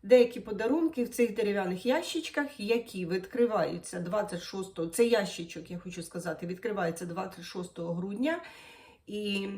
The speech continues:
те все, що там було в тих ящичках, роздається бідним людям. Ну, ми також відмітили з чоловіком удвох двадцять п'яте грудня Різдво.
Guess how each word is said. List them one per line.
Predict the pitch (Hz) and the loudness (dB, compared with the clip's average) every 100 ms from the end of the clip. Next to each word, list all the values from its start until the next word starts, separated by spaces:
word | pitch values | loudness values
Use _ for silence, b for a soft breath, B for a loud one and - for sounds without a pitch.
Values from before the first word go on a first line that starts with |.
| 196 190 | -10 2
те | 247 | 4
все, | 240 214 | 4 0
що | 202 196 | -4 -4
там | 202 196 | -4 -2
було | 196 190 | -2 -2
в | 180 | -4
тих | - 180 | -2 0
ящичках, | 240 302 - 330 - 294 254 | 2 2 0 -8 -4 -4 -2
роздається | 208 180 185 220 247 247 | -4 -2 -2 -2 -2 -4
бідним | 170 175 196 185 180 | -2 -4 -2 -2 -2
людям. | 147 139 - - - B B B B B B B B B B _ | -4 -6 -8 -10 -18 B B B B B B B B B B _
Ну, | - 381 415 415 B B B B B - | -2 4 4 4 B B B B B 0
ми | 262 311 294 254 - | 4 4 2 -2 -2
також | 262 254 233 | -2 0 -6
відмітили | 220 214 226 208 190 196 190 B B B B | -6 -4 -4 -2 -2 -2 -6 B B B B
з | - | -12
чоловіком | - 226 214 202 208 202 | -8 -4 -4 -6 -6 -4
удвох | 202 180 175 170 - _ _ _ _ _ _ _ - | -2 -2 -2 -2 -6 _ _ _ _ _ _ _ -8
двадцять | 202 190 208 202 175 | -2 0 0 -2 -4
п'яте | 196 190 180 180 170 - | -2 -2 -2 0 0 -2
грудня | 185 202 175 165 | -2 0 0 2
Різдво. | 196 202 240 339 381 | 2 0 0 0 -2